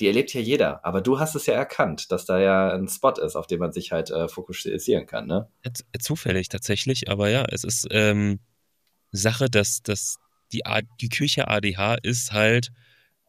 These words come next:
Speaker 2: innerhalb von, ja, t-, vielleicht sogar innerhalb von einem Tag ein komplettes Chaos.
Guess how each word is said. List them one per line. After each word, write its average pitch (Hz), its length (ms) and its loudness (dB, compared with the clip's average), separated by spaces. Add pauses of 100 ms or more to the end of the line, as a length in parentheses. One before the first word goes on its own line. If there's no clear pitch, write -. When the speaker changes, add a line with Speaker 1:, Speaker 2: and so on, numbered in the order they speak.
(480)
Speaker 2:
innerhalb 117 420 2
von, 117 320 -2 (800)
ja, 104 120 -4
t-, - 160 -14 (420)
vielleicht 113 280 2
sogar 104 180 2
innerhalb 110 220 2
von 110 100 2
einem 104 100 0
Tag 110 420 0
ein 107 60 -4
komplettes - 560 -4
Chaos. 98 580 2